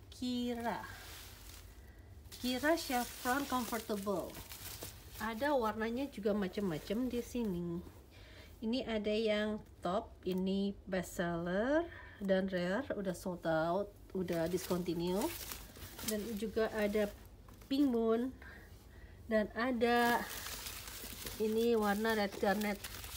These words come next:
Em, memang kebetulan di kita itu rata-rata yang, em, available size medium karena yang laku <laughs> di Claudela itu size-nya medium. Kalau yang small ada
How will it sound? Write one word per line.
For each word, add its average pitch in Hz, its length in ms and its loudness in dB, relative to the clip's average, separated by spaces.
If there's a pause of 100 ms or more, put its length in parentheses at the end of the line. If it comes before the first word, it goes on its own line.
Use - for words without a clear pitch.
Em, 247 240 6 (1120)
memang 294 240 6
kebetulan 294 560 6 (160)
di 233 160 -6
kita 262 240 0
itu 262 160 0
rata-rata 262 400 0
yang, 269 320 -2
em, 202 320 -4
available 220 480 2
size 269 320 0
medium 214 400 2
karena 302 320 0
yang 277 80 -2
laku 254 480 -2 (120)
<laughs> - 120 0
di 240 480 4
Claudela 220 400 2
itu 262 160 0
size-nya 269 400 0
medium. 214 400 2 (800)
Kalau 233 320 8
yang 240 160 4
small 269 240 2
ada 226 320 6